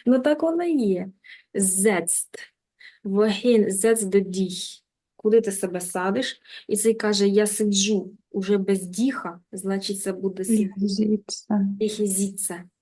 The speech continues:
Speaker 1: Я. Вправа чотири завершена. Тут було три теми. Тут було три теми у нас. Перша, це наша тема, власне, сьогодні, хто кого, куди посадив. Друга, артиклі. І третя, відмінки.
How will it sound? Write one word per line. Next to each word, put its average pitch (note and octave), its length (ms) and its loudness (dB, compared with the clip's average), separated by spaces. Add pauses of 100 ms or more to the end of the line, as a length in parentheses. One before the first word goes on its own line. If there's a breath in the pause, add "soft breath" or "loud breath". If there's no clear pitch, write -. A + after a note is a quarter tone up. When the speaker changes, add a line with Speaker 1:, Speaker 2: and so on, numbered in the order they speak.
(220)
Speaker 1:
Я. F#3+ 300 -6 (520 loud breath)
Вправа A#3+ 280 2
чотири A#3 380 4
завершена. G3 680 -2
Тут A#3+ 160 0
було A#3+ 320 4
три A#3 480 2 (300)
теми. E3 600 -4 (500)
Тут G#3 180 4
було G3+ 300 4
три G3 260 -2
теми E3 460 -6
у E3+ 40 -8
нас. E3 380 -10 (640 soft breath)
Перша, F#3 520 0 (100)
це G#3 160 0
наша G#3 380 2
тема, C4+ 360 -2
власне, C4+ 380 -2
сьогодні, B3+ 560 0
хто B3+ 180 -2
кого, A#3+ 480 4
куди A#3 280 4
посадив. A#3+ 640 0 (300 loud breath)
Друга, G#3 480 4
артиклі. C4+ 760 -2 (200)
І G#3 100 -2
третя, A3 560 2 (120)
відмінки. F#3+ 680 2